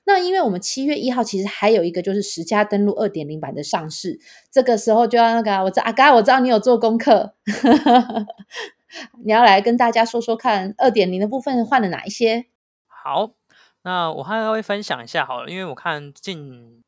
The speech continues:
Speaker 2: 一个月当中，就还蛮多粉丝朋友们有陆续在问说，实价登录二点零，或者说房-，房地合一这样上线之后，到底是做了哪些的更动嘛？那首先呢，第一个，大家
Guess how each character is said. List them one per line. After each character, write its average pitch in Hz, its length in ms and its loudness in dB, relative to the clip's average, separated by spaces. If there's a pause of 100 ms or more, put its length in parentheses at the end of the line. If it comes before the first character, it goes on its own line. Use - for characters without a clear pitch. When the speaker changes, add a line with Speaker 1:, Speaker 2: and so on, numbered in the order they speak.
Speaker 2:
一 202 100 -14
个 160 120 -8
月 165 160 -4
当 139 280 -4
中， 135 240 -12
就 147 120 -14
还 143 120 -6
蛮 123 240 -10
多 135 380 -8
粉 123 160 -12
丝 175 140 -12
朋 151 160 -8
友 147 120 -6
们 113 400 -14 (140)
有 127 80 -16
陆 160 180 -10
续 160 300 -12
在 156 120 -4
问 147 200 -8
说， 135 340 -8 (300)
实 - 140 -18
价 156 260 -2 (160)
登 151 160 -12
录 156 160 -12
二 160 140 -4
点 117 200 -16
零， 113 160 -20
或 156 120 -10
者 135 60 -10
说 143 120 -6
房-， 135 320 -12 (260)
房 131 200 -10
地 170 160 -12
合 135 120 -10
一 135 140 -14
这 160 80 -8
样 139 100 -6
上 135 220 -6
线 131 180 -14
之 127 200 -16
后， 131 200 -8
到 151 160 -4
底 120 80 -12
是 143 160 -16
做 147 220 -8
了 123 60 -6
哪 117 180 -14
些 143 160 -10
的 135 80 -6
更 131 260 -14
动 131 220 -4
嘛？ 87 200 -20 (560)
那 202 200 -2
首 135 240 -8
先 190 220 -8
呢， 170 180 -4
第 180 180 -16
一 185 40 -16
个， 123 420 -8
大 170 160 -6
家 170 200 -2